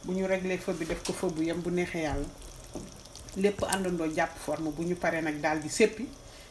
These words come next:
Ñëw tey suñu ceeb, ceeb bu sew lañ ko fas yéenee sóoree, incha Allah. Daal di nag ñëw sóor suñu ceeb. Ah, bismillah, bismillah, mbokk yi. Gis ngeen ni ñi ngi ci baaral bi nii.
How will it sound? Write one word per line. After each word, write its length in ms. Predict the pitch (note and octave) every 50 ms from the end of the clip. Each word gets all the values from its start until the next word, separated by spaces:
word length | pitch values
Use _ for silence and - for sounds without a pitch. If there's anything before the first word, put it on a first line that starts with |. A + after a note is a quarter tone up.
| - -
Ñëw 240 | F#3+ F#3+ F#3 F#3 F#3
tey 160 | - G3 F#3 F3+
suñu 280 | - - F#3 F3+ E3+ F3
ceeb, 200 | - F#3 F#3 F#3 - -
ceeb 200 | - G#3 G3 F#3
bu 60 | F3 F3
sew 200 | - - E3 E3
lañ 120 | E3 E3 D#3+
ko 100 | - F3+
fas 220 | - - E3+ - -
yéenee 240 | E3+ D#3+ D#3+ D#3
sóoree, 360 | D3+ - - E3+ D#3+ D3+ D3+ D3
incha 280 | D#3+ D#3+ - - - D3
Allah. 260 | D3 D3 D3 - - - - - - - - - - - - - - - - - - - -
Daal 240 | - D#3+ D#3+ E3 D#3+
di 80 | D#3+
nag 140 | E3 E3 E3
ñëw 220 | E3 E3 D#3+ D#3+ D#3
sóor 220 | - - E3 D#3+ -
suñu 240 | - D#3+ D#3+ D3+ D3+
ceeb. 200 | - D3 C#3 B2+ - - - -
Ah, 80 | - G3
bismillah, 400 | F#3+ F#3+ A#3 - - F#3+ E3+ E3
bismillah, 340 | D#3+ G#3 G#3 - F#3+ E3 E3
mbokk 240 | F3+ F#3 G#3+ G#3+ - F3+
yi. 140 | F#3 G#3+ F#3+ E3+
Gis 160 | G3 F#3+ -
ngeen 200 | G3+ G3+ F#3+ F#3+
ni 120 | F#3 F3+
ñi 160 | F3 F3 F#3
ngi 100 | F#3+ F#3 F3+ -
ci 80 | G3+ F3+
baaral 400 | F3 F3+ F#3 F3 D#3+ D3+ C#3+ C3+
bi 160 | C3+ C3+ C3 C3+
nii. 160 | C#3 D3+ G3